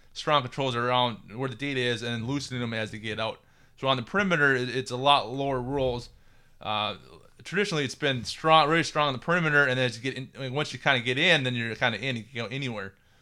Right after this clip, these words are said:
So that's where I, I guess I'm seeing the innovation going to now.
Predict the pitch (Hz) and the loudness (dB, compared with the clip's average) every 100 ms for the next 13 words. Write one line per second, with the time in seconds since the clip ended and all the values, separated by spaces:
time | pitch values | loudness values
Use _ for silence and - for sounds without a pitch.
0 | _ _ - 131 127 120 147 175 175 160 | _ _ -6 -2 -2 2 4 4 2 2
1 | 127 113 131 131 120 - 131 113 117 107 | 0 -2 -6 -6 -6 -6 -6 -4 -6 -6
2 | 113 113 107 104 98 110 98 98 95 95 | -8 -8 -8 -8 -8 -8 -6 -6 -6 -8